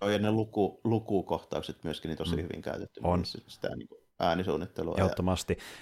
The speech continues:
Speaker 2: Ja
Speaker 1: ja
Speaker 2: ylipäätään
Speaker 1: se on niinku ihan hiljainen se paikka, paitsi sitten se
Speaker 2: Mm.
Speaker 1: lukee niinku niitä, niille äijille <laughs> just jotain
Speaker 2: Joo.
Speaker 1: otteita Kama Sutrasta, mikä on käännetty tälleen vaan, ja
Speaker 2: <laughs> Kyllä,
Speaker 1: niinku
Speaker 2: kyllä. Ja niinku m-, myöskin ihan musiikki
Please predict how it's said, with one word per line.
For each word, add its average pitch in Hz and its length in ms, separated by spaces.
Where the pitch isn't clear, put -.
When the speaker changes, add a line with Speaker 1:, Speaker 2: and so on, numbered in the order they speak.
Speaker 2:
Ja 95 120
Speaker 1:
ja 92 180
Speaker 2:
ylipäätään 120 280
Speaker 1:
se 117 100
on 107 60
niinku 113 180
ihan 120 220
hiljainen 120 560
se 95 100
paikka, 95 500
paitsi 90 440
sitten - 240
se 90 140
Speaker 2:
Mm. 87 60
Speaker 1:
lukee 87 340
niinku 82 200
niitä, 87 340
niille 95 240
äijille 90 400
<laughs> 131 260
just - 100
jotain 92 260
Speaker 2:
Joo. 104 220
Speaker 1:
otteita 101 380
Kama 95 300
Sutrasta, - 500
mikä 87 180
on 90 80
käännetty 87 540
tälleen 92 520
vaan, 85 240
ja 90 100
Speaker 2:
<laughs> - 60
Kyllä, 117 220
Speaker 1:
niinku 107 140
Speaker 2:
kyllä. 104 280
Ja 110 60
niinku 113 320
m-, 117 200
myöskin 156 540
ihan 131 340
musiikki 139 600